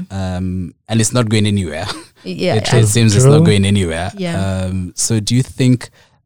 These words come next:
Speaker 1: that this will be the new way, and even post, um, coronavirus, that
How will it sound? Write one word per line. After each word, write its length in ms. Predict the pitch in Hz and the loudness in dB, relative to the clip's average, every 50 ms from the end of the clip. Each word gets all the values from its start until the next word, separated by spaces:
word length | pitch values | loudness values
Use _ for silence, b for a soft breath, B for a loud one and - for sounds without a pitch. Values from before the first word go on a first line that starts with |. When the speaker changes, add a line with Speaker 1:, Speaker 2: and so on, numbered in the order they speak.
| _ - | _ -8
Speaker 1:
that 240 | 101 101 101 - - | -6 -6 -6 -6 -8
this 380 | 110 110 98 110 107 107 - - | -10 -8 -4 -2 -2 -2 -2 -2
will 100 | 104 104 | -4 -4
be 140 | 95 101 98 | -2 -2 -4
the 160 | 92 95 92 | -2 -2 -4
new 300 | 92 98 101 101 101 98 | -2 -2 0 0 0 0
way, 180 | 98 95 92 90 - | -2 -4 -4 -6 -8
and 260 | 98 101 98 90 87 | -8 -8 -8 -8 -8
even 320 | 107 117 113 117 113 107 98 | -8 -6 -2 -2 -2 -2 -2
post, 640 | - - 131 117 98 - - - - - - - _ _ _ _ _ _ _ - | 0 0 0 0 0 -2 -4 -4 -6 -8 -8 -10 _ _ _ _ _ _ _ -16
um, 400 | 90 87 85 87 85 80 85 101 - _ - | -14 -12 -12 -10 -12 -12 -12 -14 -18 _ -10
coronavirus, 760 | - 98 90 87 87 87 87 87 85 80 78 82 - - b b b b b b b _ - | -8 -8 -6 -6 -8 -8 -6 -8 -8 -8 -8 -8 -8 -8 b b b b b b b _ -12
that 260 | 92 90 - - | -10 -10 -8 -8